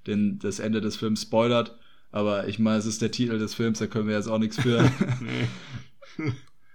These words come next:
Speaker 1: Und ja, halt einfach so ein bisschen so ein Epilog sein soll und so ist es irgendwie auch, ähm,
Speaker 2: Ja.
Speaker 1: für mich. Also einfach nur ein Epilog und kein eigenständiger, richtiger Film mehr, der sich hier einreiht in die Reihe. Aber ich finde trotzdem noch ganz okay.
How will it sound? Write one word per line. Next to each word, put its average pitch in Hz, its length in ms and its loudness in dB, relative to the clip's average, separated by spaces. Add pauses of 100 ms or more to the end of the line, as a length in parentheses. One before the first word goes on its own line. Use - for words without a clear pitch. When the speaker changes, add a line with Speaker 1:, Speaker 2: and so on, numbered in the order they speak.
Speaker 1:
Und 127 340 6
ja, 113 400 6
halt 127 240 2
einfach 131 280 6
so 131 100 6
ein 127 60 6
bisschen 131 260 6
so 127 80 4
ein 117 80 4
Epilog 123 500 4
sein 117 240 4
soll 117 280 6
und 110 120 4
so 110 100 2
ist 107 180 0
es 120 140 4
irgendwie 95 440 -2
auch, 87 340 -6 (100)
ähm, 85 440 -6 (160)
Speaker 2:
Ja. 120 380 -8
Speaker 1:
für 98 220 -4
mich. 90 300 -4
Also 90 160 -8
einfach 107 240 -2
nur 107 140 2
ein - 20 -4
Epilog 104 520 -2
und 98 100 -4
kein 98 240 -6
eigenständiger, 92 800 -4
richtiger 90 600 -6
Film 98 300 -4
mehr, 87 220 -2
der 87 140 -8
sich 85 180 -10
hier 92 160 -4
einreiht - 460 -8
in - 80 -10
die - 80 -10
Reihe. 85 260 -6
Aber 123 300 4
ich 110 100 -4
finde 110 220 2
trotzdem 95 320 -4
noch 85 120 -8
ganz 85 220 -8
okay. - 260 -14